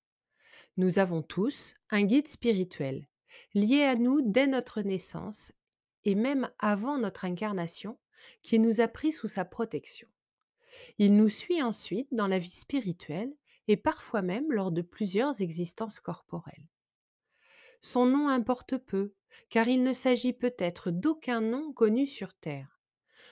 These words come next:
Nous pouvons donc l'appeler guide spirituel,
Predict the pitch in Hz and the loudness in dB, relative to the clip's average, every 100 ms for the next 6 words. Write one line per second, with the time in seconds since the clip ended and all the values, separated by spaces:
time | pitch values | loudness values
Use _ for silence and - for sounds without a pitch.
0 | _ 208 220 262 330 294 247 226 202 180 | _ 2 2 2 2 2 2 0 -2 -4
1 | 160 190 269 339 208 208 180 - 170 143 | -2 -2 -2 -2 0 0 -2 -6 -4 -4
2 | 147 - 277 | -6 -6 -6